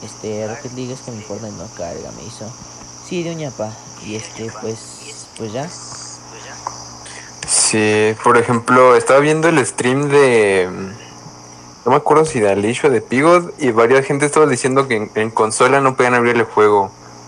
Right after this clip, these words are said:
Speaker 2: O sea, después del, o sea, si, per-, si se perdieron el concierto de las cinco, ya no podían abrir el juego, como que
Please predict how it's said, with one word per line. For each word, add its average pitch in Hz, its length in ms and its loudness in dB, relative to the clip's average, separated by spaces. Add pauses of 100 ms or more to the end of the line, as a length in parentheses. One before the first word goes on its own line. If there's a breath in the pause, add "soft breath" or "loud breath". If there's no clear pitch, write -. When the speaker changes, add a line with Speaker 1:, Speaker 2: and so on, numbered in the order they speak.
(160)
Speaker 2:
O 107 60 -10
sea, 120 120 2
después 113 340 2
del, 113 440 0 (160)
o 117 80 2
sea, 123 100 0
si, 123 120 0
per-, - 180 2
si 131 140 -2
se 135 100 0
perdieron 131 340 2
el 131 140 0
concierto 113 480 0
de 131 60 4
las 110 140 2
cinco, 127 360 2
ya 135 100 2
no 131 140 0
podían 113 200 4
abrir 113 200 4
el 110 100 0
juego, 104 400 0
como 98 280 -2
que 92 220 -2